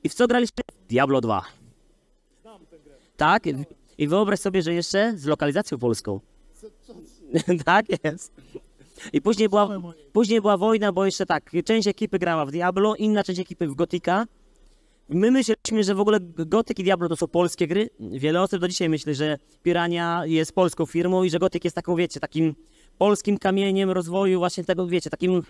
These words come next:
czymś polskim. No niestety nie jest, jest, to jest gra, to jest gra stricte niemiecka, no ale u nas się doskonale sprzedała, jest, nie wiem, czy jesteście fanami Gotika? Ktoś jest? Bardzo mnie to cieszy, ja nie jestem.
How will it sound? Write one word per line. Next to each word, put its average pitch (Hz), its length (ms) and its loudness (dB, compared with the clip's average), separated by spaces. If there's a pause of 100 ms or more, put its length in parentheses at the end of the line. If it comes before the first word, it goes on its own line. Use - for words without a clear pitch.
(400)
czymś 190 220 4 (140)
polskim. 175 380 2
No 165 100 0
niestety 160 300 -4
nie 151 180 2
jest, 113 140 -2
jest, 123 120 -14
to 160 80 2
jest 127 160 -2
gra, 147 280 -2
to 165 100 -2
jest 147 120 -2
gra 156 120 -2 (120)
stricte 160 320 -4
niemiecka, 143 460 -2
no 156 120 -2
ale 175 180 0 (200)
u 180 120 0
nas 180 140 2
się 160 100 -8
doskonale 156 380 -2
sprzedała, 156 440 0
jest, - 220 -8 (560)
nie 185 100 2
wiem, 170 80 0
czy - 80 -4
jesteście 151 220 -4
fanami 156 300 2
Gotika? 170 480 0 (680)
Ktoś 190 200 -2
jest? 233 340 0 (1160)
Bardzo 180 460 0
mnie 190 100 2
to - 80 -6
cieszy, 185 240 -4
ja 214 120 0
nie 226 140 -2
jestem. 254 540 0